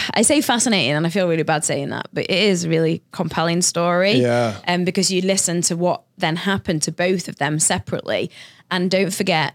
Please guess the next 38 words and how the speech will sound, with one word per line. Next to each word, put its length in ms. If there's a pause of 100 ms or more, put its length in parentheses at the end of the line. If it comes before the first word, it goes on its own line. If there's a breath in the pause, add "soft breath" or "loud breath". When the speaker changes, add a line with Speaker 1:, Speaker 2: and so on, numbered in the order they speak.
Speaker 1:
they're 220
identical 540
twins, 280
and 80
it's 100
the 60
first 280
time 300
ever 300
in 120
their 140
entire 420
life 380
that 280
they've 360
ever 220
been 180
on 100
their 160
own. 260
Speaker 2:
Aw. 380
Speaker 1:
Because, 280
like, 280 (300)
I 80
don't 120
know 140
what, 240 (340)
you 100
know, 300
whether 260
you've 160
got 160
siblings, 480
but, 220
like, 120
I've 140
got 240
brothers, 580